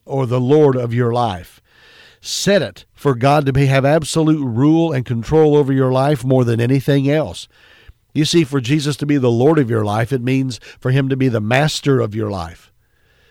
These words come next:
He saved you by grace through faith in him and his shed blood on the cross, burial, and resurrection.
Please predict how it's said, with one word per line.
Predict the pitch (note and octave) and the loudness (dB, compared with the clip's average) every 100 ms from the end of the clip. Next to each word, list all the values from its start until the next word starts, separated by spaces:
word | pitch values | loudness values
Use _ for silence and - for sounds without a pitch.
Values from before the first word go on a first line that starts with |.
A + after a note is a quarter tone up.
| _ _ _ | _ _ _
He | - E3+ | -2 0
saved | F3+ - E3+ F3+ A2+ | 2 2 4 4 2
you | C3 | 0
by | B2 B2 A#2+ | 2 0 0
grace | A2+ C3+ C3 | 0 2 2
through | - C3+ B2 | 2 2 2
faith | C#3+ D3 C3+ | 2 0 2
in | B2+ | -2
him | B2 C#3 F3 C#3+ | 0 0 2 2
and | B2 | 0
his | C3 B2+ | 0 0
shed | - D3 B2 | 0 0 2
blood | A#2+ C3 | 2 2
on | B2 | 2
the | G#2+ | -2
cross, | - D3+ C#3 A2+ | 0 2 2 0
burial, | G#2 B2+ B2+ A#2+ G#2+ | -2 -2 0 0 -2
and | A2+ | -2
resurrection. | A#2+ G2 A2 C#3 D3+ - D#2 | -2 -2 0 0 -2 -8 -12